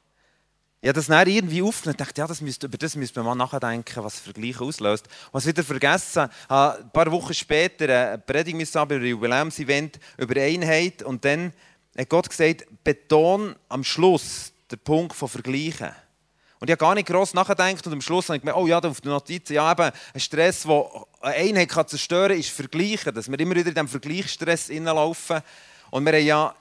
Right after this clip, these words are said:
in diesem Jahresrema oder Jahresmotto, das wir haben als G B M C, wir zusammen tun. Und, und ich glaube, Vergleichen killt eben das zusammen.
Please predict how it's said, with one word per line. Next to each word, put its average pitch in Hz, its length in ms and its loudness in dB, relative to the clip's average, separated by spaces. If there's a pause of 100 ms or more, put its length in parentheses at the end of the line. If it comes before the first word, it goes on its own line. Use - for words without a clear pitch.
in 135 120 -8
diesem 131 240 0
Jahresrema 147 1300 0
oder 131 160 0
Jahresmotto, 143 600 2
das 131 140 0
wir 123 120 0
haben 135 220 2
als 127 180 -2
G 143 140 -4
B 135 80 -10
M 139 60 -8
C, 139 140 -4
wir 127 200 -2
zusammen 147 440 0 (100)
tun. 156 320 0 (760)
Und, 110 360 -8
und 113 160 -10
ich 120 60 -6
glaube, 123 260 0 (200)
Vergleichen 151 720 -4
killt 165 320 -2
eben 135 160 -4
das 117 220 -12
zusammen. 143 480 2